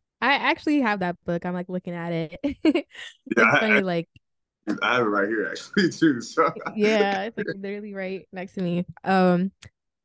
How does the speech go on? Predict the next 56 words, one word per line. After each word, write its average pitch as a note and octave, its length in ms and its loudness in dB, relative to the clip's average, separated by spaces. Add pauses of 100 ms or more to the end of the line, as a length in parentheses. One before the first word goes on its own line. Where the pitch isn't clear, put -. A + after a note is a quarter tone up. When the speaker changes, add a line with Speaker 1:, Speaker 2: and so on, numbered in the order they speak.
(500)
Speaker 1:
yeah, G3+ 300 4
so G#3+ 200 4
last F#3+ 240 2
week A#3 120 0
I G#3 60 2
spoke G3 200 0
with F#3+ 140 -4
Coach F#3 260 -2
Rocky, E3 600 -4
and, E3+ 260 -6
like, D#3+ 220 -4
she - 180 -4
recommended F#3+ 420 0
a F3+ 60 0
book F3+ 180 -4
that F3 120 -2
I E3+ 80 -4
have, E3+ 360 -4
and E3 100 -6
now D#3 100 -4
you G3 280 0
recommended F3+ 640 -2
a F3+ 40 -8
book F3+ 180 -8
that F#3 120 -10
I F3+ 40 -8
have F3+ 220 -8
too. F#3 440 2
So E3 420 -2
I - 40 0
don't A4 180 0
know. D#3+ 260 -4
I'm C4+ 160 -6
feeling C#4 260 -6
like F#3+ 180 -6
maybe F#3 260 -6
God D#3+ 220 -6
is D#3+ 100 -4
telling E3+ 300 -2
me D#3+ 140 0
that C#3+ 260 -2
I E3 80 -2
need D#3+ 200 -4
to C#3+ 220 -4 (680)
step - 260 0
away E3 360 2
and D#3 120 -4
do E3 120 -4
some D3+ 200 -8
reading C#3+ 380 -6
to, - 100 -10
like, C3 160 -6
close - 260 -2
out C3 140 -2
this F3 180 0
year. G3 380 0